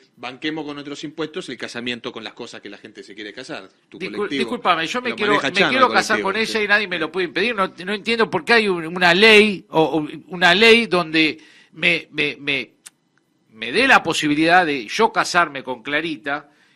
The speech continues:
Speaker 2: que de hecho queremos tener hijos también.
Speaker 1: Ah, no, está bien.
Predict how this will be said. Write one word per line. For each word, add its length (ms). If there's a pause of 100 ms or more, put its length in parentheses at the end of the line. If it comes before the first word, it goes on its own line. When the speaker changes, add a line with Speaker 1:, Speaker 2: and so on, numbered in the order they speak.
(100)
Speaker 2:
que 160
de 160
hecho 500
queremos 440
tener 240
hijos 340
también. 340
Speaker 1:
Ah, 140 (560)
no, 80
está 140
bien. 140